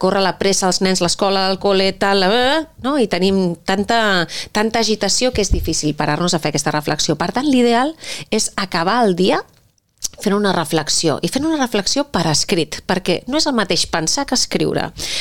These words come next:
Quan escrivim, la lentitud a l'escrivi-, a la que escrivim, però sobretot si ho fem de forma manual, no és el mateix escriure amb, amb el mòbil o amb l'ordinador que escriure a mà. L'escriptura manuscrita està demostrat científicament que actua, eh, activa unes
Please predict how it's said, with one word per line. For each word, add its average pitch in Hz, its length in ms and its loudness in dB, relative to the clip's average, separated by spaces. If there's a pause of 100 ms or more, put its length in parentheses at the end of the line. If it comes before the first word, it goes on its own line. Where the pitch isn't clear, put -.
(300)
Quan 185 200 0
escrivim, 233 640 2 (440)
la 180 260 4
lentitud 180 840 0
a 170 60 0
l'escrivi-, 160 600 0
a 170 60 2
la 160 80 0
que 160 100 -2
escrivim, 170 480 0
però 180 180 -2
sobretot 190 400 0
si - 120 2
ho 160 40 2
fem 226 360 -2
de 170 100 0
forma 202 280 2
manual, 170 440 2
no 175 60 2
és 185 80 0
el 202 120 0
mateix 165 260 0
escriure 160 460 2 (180)
amb, 156 640 0
amb 156 160 -2
el 156 120 0
mòbil 165 440 2
o 151 140 0
amb 156 120 -2
l'ordinador 160 460 2
que 196 100 -4
escriure 175 580 2 (540)
a 147 120 0
mà. 165 240 0
L'escriptura 170 560 0
manuscrita 196 600 0
està 196 260 -4
demostrat 180 500 -2
científicament 180 640 -2
que 185 80 -2
actua, 180 320 0
eh, 156 260 -2 (140)
activa 196 320 -2
unes 170 380 0